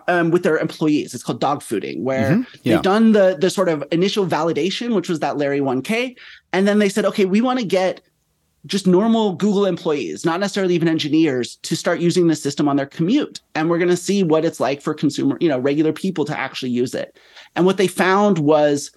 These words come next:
Speaker 1: precisely what we found with Autopilot and, and a number of other things, which is that they, people just did not pay attention.
Speaker 2: Right.
Speaker 1: People were putting on makeup, people were eating food, people pulled out laptops,
Speaker 2: Oh,
Speaker 1: right?
Speaker 2: yeah. Yep.
Speaker 1: And,
Speaker 2: Seen
Speaker 1: and
Speaker 2: it.
Speaker 1: so what's, so what's fascinating is that, is that,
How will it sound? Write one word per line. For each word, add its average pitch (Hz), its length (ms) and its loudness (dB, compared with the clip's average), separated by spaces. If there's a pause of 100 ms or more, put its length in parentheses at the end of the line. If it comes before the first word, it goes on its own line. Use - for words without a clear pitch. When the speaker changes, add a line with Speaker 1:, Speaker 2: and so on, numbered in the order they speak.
(280)
Speaker 1:
precisely 165 360 0
what 160 100 4
we 151 80 2
found 143 300 0
with 139 200 0
Autopilot 131 560 0
and, 127 280 2
and 131 120 -2
a 131 40 2
number 123 200 0
of 117 60 -2
other 131 180 0
things, 120 280 -4
which - 160 -6
is 120 140 -6
that 117 180 -4
they, 127 100 -2
people 147 320 -4
just 135 240 -4
did 160 160 2
not 135 180 -2
pay 123 140 -2
attention. - 520 -4 (460)
Speaker 2:
Right. 92 160 0
Speaker 1:
People 123 220 0
were 165 160 0
putting 175 300 0
on 170 260 2
makeup, 180 440 0
people 170 260 -4
were 180 100 4
eating 190 220 0 (100)
food, 190 300 4
people 185 240 -4
pulled 233 180 -4
out 220 140 -2
laptops, 160 920 -6 (300)
Speaker 2:
Oh, 117 120 0
Speaker 1:
right? 170 120 4
Speaker 2:
yeah. 165 220 2 (360)
Yep. 117 180 4
Speaker 1:
And, 240 200 2
Speaker 2:
Seen - 200 2
Speaker 1:
and 254 80 4
Speaker 2:
it. 233 40 2
Speaker 1:
so 254 140 2
what's, 247 320 0 (120)
so 262 140 -2
what's 240 200 0
fascinating 262 560 -2
is 175 140 -2
that, 185 300 -2
is 202 120 -2
that, 196 240 -2